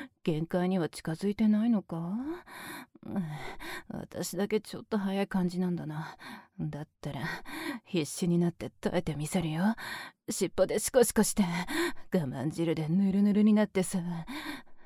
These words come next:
おまんこ並みに気持ちよくなってるけど。あ、あ、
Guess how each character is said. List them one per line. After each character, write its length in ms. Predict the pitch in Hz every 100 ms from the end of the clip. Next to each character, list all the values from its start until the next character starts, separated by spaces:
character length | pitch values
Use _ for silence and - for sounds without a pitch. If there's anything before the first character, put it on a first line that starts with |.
| - - - - 330
お 120 | 180 165
ま 180 | 156
ん 80 | 165
こ 160 | - 180
並 160 | 175 175
み 60 |
に 120 | 185
気 120 | 208 208
持 160 | 190
ち 160 | - 208
よ 160 | 220
く 100 | 220 170
な 160 | 185
っ 20 |
て 160 | 196 202
る 100 | 208
け 140 | 208
ど。 80 | 185
あ、 180 | 175 170 320 359 311 277 - 220 - _ _ _ _ _ 285 277 269 233 339 359 453 508 494 359 - _ _ -
あ、 1300 | 156 233 214 165 160 208 190 185 - 277 277 269